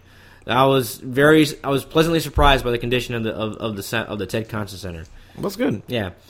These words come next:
Speaker 1: but
Speaker 2: That's
Speaker 1: anyways,
Speaker 2: good. We need that.
Speaker 1: Yeah, getting back to, uh, Fluffy Gabriel Iglesias, he was on his, um, Fluffy Breaks Even tour, uh, which I guess is a part of, he has a special on Fuse. Do you know what Fuse is? You ever heard of Fuse?
Speaker 2: Yes.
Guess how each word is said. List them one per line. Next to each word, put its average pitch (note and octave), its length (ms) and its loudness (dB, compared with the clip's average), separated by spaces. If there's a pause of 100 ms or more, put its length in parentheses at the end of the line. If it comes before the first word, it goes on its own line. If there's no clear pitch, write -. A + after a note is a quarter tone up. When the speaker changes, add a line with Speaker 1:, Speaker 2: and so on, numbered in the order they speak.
(120)
Speaker 1:
but F#3+ 180 6
Speaker 2:
That's - 100 -2
Speaker 1:
anyways, F#3+ 240 8
Speaker 2:
good. A#2+ 80 10
We B2 120 8
need C3+ 200 8
that. G2+ 260 -2
Speaker 1:
Yeah, A#2+ 300 0
getting F#3 240 2
back F3 220 4
to, D3 320 0
uh, C3 420 0
Fluffy D3+ 400 2
Gabriel C#3+ 360 2
Iglesias, C#3+ 480 0
he D#3 100 2
was D#3 120 6
on D3 160 2
his, C3 280 2
um, A#2+ 300 -2 (440)
Fluffy D#3+ 340 4
Breaks D3+ 360 6
Even D#3 320 4
tour, D3+ 500 4 (320)
uh, B2+ 220 2
which B2+ 120 2
I C3+ 80 2
guess C3+ 200 2
is C3 60 -4
a B2+ 60 -2
part C#3 240 2
of, B2+ 100 0
he C#3+ 80 2
has C#3+ 120 4
a B2 80 0
special C#3 480 0
on A#2 160 0
Fuse. D3 400 0
Do E3 80 -6
you D#3+ 140 2
know A3+ 100 2
what F#3+ 160 -4
Fuse G#3+ 240 0
is? A#3 180 -4
You F#3 60 -4
ever F3 120 0
heard F3+ 160 -2
of - 60 -8
Fuse? F3+ 220 0
Speaker 2:
Yes. - 400 6